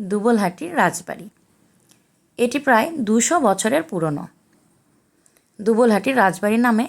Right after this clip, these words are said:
পরিচিত। দুবলহাটি এলাকায় এই রাজবাড়িটি অবস্থিত। দুবলহাটির জমিদারি ছিল সিলেট, দিনাজপুর,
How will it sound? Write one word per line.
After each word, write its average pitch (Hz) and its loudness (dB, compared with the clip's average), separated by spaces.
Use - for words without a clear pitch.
পরিচিত। 170 -4
দুবলহাটি 302 2
এলাকায় 254 2
এই 185 -2
রাজবাড়িটি 185 0
অবস্থিত। 165 -2
দুবলহাটির 285 0
জমিদারি 208 2
ছিল 247 -2
সিলেট, 208 -2
দিনাজপুর, 180 -4